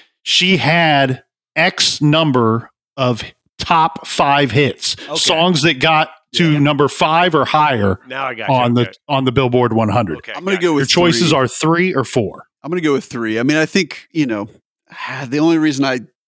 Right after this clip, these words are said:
Speaker 3: am, I could lean four is if it's a debut album, they wanna make sure that their investment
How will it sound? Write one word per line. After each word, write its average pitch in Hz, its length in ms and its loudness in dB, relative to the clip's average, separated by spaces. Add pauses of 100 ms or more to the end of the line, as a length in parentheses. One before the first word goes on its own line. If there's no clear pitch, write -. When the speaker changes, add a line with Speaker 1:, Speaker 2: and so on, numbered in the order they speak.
(180)
Speaker 3:
am, 120 440 -4 (2250)
I 113 200 -10
could 160 320 -4
lean 160 400 0
four 165 680 -2
is 120 1160 -4
if 120 140 -14
it's 117 140 -8
a 113 60 -6
debut 123 480 0
album, 139 720 0 (400)
they 117 140 -8
wanna 110 240 -2
make 107 220 -4
sure 113 420 -4
that 107 180 -8
their 104 160 -6
investment 117 640 -4